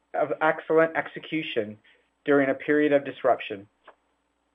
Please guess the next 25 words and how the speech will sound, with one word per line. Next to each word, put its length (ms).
At 100
our 100
global 380
property 440
tax 360
business, 380
the 80
strong 320
momentum 580
following 420
Q 240
two 120
continues. 560
Q 220
three 160
revenues 440
were 160
up 160
eighteen 380
percent 460
to 120
fifty-eight 540
point 320
two 80
million, 460